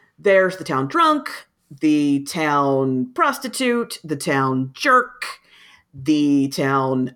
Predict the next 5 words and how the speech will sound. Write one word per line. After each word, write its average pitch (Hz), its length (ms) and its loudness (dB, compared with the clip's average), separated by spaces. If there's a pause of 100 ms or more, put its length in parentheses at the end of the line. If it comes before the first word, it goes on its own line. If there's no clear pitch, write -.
uh, 127 520 0 (1000)
disgruntled 185 540 0
<laughs> - 0 -
postal 277 500 0
worker. 254 580 0